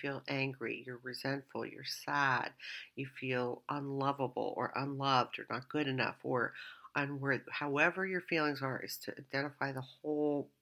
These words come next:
cesspool of them. These are the difficult emotions.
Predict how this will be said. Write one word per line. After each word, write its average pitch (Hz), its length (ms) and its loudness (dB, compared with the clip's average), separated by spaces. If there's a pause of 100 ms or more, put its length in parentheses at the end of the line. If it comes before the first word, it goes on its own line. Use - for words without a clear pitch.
(120)
cesspool - 920 0
of 107 160 -2 (100)
them. - 360 -6 (240)
These 139 220 -4
are 139 40 -2
the 135 120 -6
difficult 135 580 -6
emotions. - 600 -8